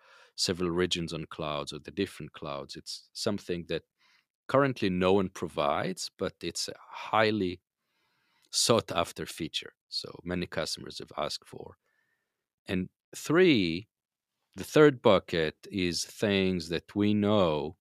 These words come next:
that are valuable, but customers may not ask because they don't think it makes sense for a Weka or it's not high on their priority list. So in our current fourth generation, we've,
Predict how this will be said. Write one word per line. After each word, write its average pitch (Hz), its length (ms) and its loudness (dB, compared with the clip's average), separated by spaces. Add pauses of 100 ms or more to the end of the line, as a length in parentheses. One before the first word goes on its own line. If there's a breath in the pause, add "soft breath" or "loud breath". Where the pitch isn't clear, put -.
(760)
that 98 340 2
are 95 140 2
valuable, 110 800 0 (260)
but - 180 -6
customers 120 580 -2
may 101 140 2
not 95 240 -2
ask - 400 -4
because 82 720 -4 (500)
they 104 120 0
don't 98 320 2
think 85 360 -4
it - 160 -10
makes 82 280 0
sense 76 260 -4
for 85 200 -6
a 82 80 0
Weka 78 800 -4
or 76 260 -6
it's - 200 -10
not 82 200 -6
high 82 180 0
on 76 100 -6
their 78 120 -12
priority 127 580 2
list. 90 400 -2
So 80 260 -4 (480 soft breath)
in 95 160 2
our 90 200 2 (640)
current 113 320 8
fourth - 280 0
generation, 80 800 0
we've, 87 300 -2